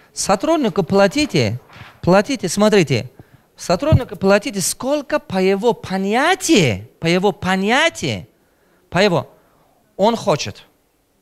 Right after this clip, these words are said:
Платите ему так, но только сделайте так, чтобы это привязывало на его результатах. Я заметил интересную вещь. Если сотрудник хочет тысячу долларов, интересная вещь. Послушайте внимательно. Вы ему оплатите, если девяносто, девятьсот девяносто долларов.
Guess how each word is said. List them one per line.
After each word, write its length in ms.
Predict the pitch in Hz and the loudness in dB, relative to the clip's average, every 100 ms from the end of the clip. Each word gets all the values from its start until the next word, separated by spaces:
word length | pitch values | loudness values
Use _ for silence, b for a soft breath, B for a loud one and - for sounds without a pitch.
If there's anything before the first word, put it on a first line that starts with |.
| _ _ _ _ _ _ _ _ _ _ _ _ _ | _ _ _ _ _ _ _ _ _ _ _ _ _
Платите 420 | 170 214 302 294 | -2 -2 -2 -4
ему 140 | 269 233 | -4 -2
так, 280 | 165 - 123 | -2 -2 -2
но 140 | 170 | -2
только 400 | 170 254 311 294 | 0 2 2 0
сделайте 480 | 214 196 247 214 196 | -2 0 0 0 -2
так, 380 | - 294 359 - b b | 0 0 0 -6 b b
чтобы 280 | - - 214 | -8 -4 -4
это 140 | 220 | -4
привязывало 600 | 202 202 196 226 277 214 185 | -6 -6 -2 0 0 0 -2
на 140 | 175 | -2
его 140 | 185 214 | -2 -2
результатах. 680 | 180 175 160 131 101 85 - _ _ _ _ _ _ _ _ _ B B B B | -2 -4 -4 -4 -6 -10 -16 _ _ _ _ _ _ _ _ _ B B B B
Я 120 | - 233 | 0 2
заметил 400 | 254 285 330 220 | 2 0 -2 -2
интересную 480 | 214 262 359 247 | 0 -2 -2 0
вещь. 220 | 226 170 226 | 0 0 0
Если 180 | 233 | 0
сотрудник 480 | 226 220 214 226 214 | -2 -2 -2 -2 -2
хочет 320 | 214 214 208 | -2 0 -2
тысячу 360 | - 208 196 175 | -4 -4 -4 -2
долларов, 400 | 170 165 165 220 - | 0 0 0 -2 -6
интересная 460 | 180 208 208 208 | -4 -2 -4 -4
вещь. 220 | 151 113 - | -4 -4 -6
Послушайте 420 | 160 208 233 226 | -8 -6 -6 -4
внимательно. 540 | 214 208 143 127 117 - _ b b b b | -2 -2 -2 -6 -10 -16 _ b b b b
Вы 200 | - 139 | -6 0
ему 240 | 277 311 330 | 2 4 4
оплатите, 540 | 240 226 247 330 247 | 4 2 2 -2 -2
если 220 | 247 - | -2 -2
девяносто, 680 | 196 185 220 302 415 - 202 | -2 0 2 2 2 0 0
девятьсот 680 | 170 160 226 240 - 370 269 | 0 -2 0 -2 -2 -2 -2
девяносто 460 | 226 247 302 - 254 | -2 0 0 0 0
долларов. 440 | 208 143 110 95 | 2 2 -2 -6